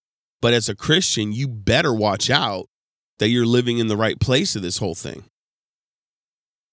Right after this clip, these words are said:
'Cause it's not gonna end. Forget the race. Everybody's upset. Jewish people in communities, they're, they're completely, I mean, it doesn't stop, man.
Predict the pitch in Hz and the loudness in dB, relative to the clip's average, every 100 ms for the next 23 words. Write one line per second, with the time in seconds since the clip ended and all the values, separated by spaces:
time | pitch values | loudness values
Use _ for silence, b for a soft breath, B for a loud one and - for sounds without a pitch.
0 | _ - 185 202 - 214 208 196 202 220 | _ 0 4 4 4 2 2 2 2 2
1 | 117 - _ _ _ _ _ _ _ _ | -4 -20 _ _ _ _ _ _ _ _
2 | _ _ _ _ _ _ - 160 175 - | _ _ _ _ _ _ -8 -2 -2 0
3 | 147 135 104 - - _ _ _ _ - | 2 2 2 -4 -6 _ _ _ _ -2
4 | 160 240 339 156 127 110 107 - 101 - | 2 2 2 0 0 0 -2 -2 -4 -6
5 | - _ _ _ _ _ _ _ _ _ | -16 _ _ _ _ _ _ _ _ _
6 | _ _ - 123 117 220 254 - - 156 | _ _ -16 -4 -2 0 0 -2 0 -2
7 | 104 65 _ _ 127 135 160 139 127 98 | -4 -12 _ _ -2 2 4 4 2 0
8 | 90 - 151 180 123 156 - 156 131 - | -4 -2 0 0 -4 -8 -2 -4 -2 -2
9 | 147 165 165 165 170 _ _ _ _ _ | -2 -2 -2 -2 -4 _ _ _ _ _
10 | - 151 165 - 143 110 135 139 123 139 | -2 2 2 0 -4 0 2 2 2 -2
11 | 135 - 127 220 - 98 98 135 | -2 -4 -2 -4 -4 -4 -4 -4